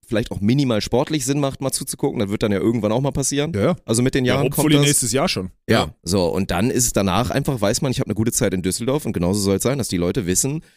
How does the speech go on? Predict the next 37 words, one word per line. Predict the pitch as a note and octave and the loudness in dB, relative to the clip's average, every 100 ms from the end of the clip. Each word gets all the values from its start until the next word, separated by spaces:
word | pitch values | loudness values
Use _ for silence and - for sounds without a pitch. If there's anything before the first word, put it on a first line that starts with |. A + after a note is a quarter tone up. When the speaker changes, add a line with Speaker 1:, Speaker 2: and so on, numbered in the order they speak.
| _ _ | _ _
Speaker 1:
ein, | A#2 - | 0 2
zwei | - | 0
Mal | C#3 B2 | 0 2
im | A#2 | 2
Jahr, | C3+ B2 | 2 2
egal | G2 G2+ A#2+ E3 | 2 2 0 2
wo | |
ich | C#3+ | 0
herkomme | - D#3+ F#2+ G2 | -2 -2 0 0
aus | F#2 | 0
Deutschland, | - F#2+ - A2 D3 - _ _ | 0 0 0 -2 -2 -6 _ _
so, | - C3+ | -2 0
dann | G#2+ F#2+ G2 | 0 0 2
nehme | G#2 | 2
ich | B2 D3 | 0 0
mir | |
das | A#2 - | 0 0
Highlight, | E2+ F#2 D3 - | -2 0 -2 -2
bin | G#2 F#2+ | 0 0
Wochenende | G#2 G#2+ G2 | 0 2 2
in | |
Düsseldorf, | F2+ - F2+ F2 A#2+ - _ _ _ _ - | 2 0 0 0 -4 -6 _ _ _ _ -4
miet | G#2+ A#2 | -2 0
mir | A2 | 2
ein | G#2+ | 2
Hotel | G#2+ G2 G2+ B2+ | 0 0 2 0
für | D#3+ D#3 D3+ | 0 -2 0
Samstag | C3+ D3 - C#3+ | 0 0 -2 -2
auf | C3 | 0
Sonntag | C3 D3+ F3 F3 | 0 0 -2 -2
Speaker 2:
Ja. | - | -2
Speaker 1:
und | C3 A#2 | -2 0
dann | G2+ F#2+ F2 | 0 0 0
geht's | F#2 - | -2 0
los, | - - | -2 -2
so, | D#2+ D2+ | -2 -2
ne? | G#2+ | -2